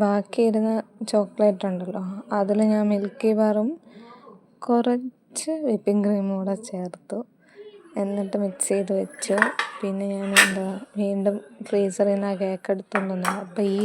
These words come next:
ഭൂപടമായിട്ടാണ് ഇരുന്നത് കേക്ക്. പിന്നെ അതും സെറ്റായില്ല. പിന്നെ അതിൻ്റെ മണ്ടയിൽ കൂടെ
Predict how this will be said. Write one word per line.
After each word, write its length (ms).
ഭൂപടമായിട്ടാണ് 920
ഇരുന്നത് 360
കേക്ക്. 360
പിന്നെ 280
അതും 240
സെറ്റായില്ല. 760
പിന്നെ 360
അതിൻ്റെ 320
മണ്ടയിൽ 380
കൂടെ 200